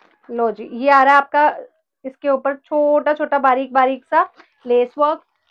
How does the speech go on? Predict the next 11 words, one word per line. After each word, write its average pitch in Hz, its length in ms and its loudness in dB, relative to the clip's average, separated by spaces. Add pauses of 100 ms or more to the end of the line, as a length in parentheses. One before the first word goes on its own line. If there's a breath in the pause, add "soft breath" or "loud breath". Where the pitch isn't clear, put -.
(120)
गले 214 240 -8
पे 254 100 -8
काम 269 540 -4
बहुत 233 340 -4
प्यारा, 269 600 0 (180)
गोटा 220 240 -8
पट्टी 277 300 -10
भी 285 120 -8
है 285 100 -2
इसके 285 220 -10
ऊपर, 294 420 -4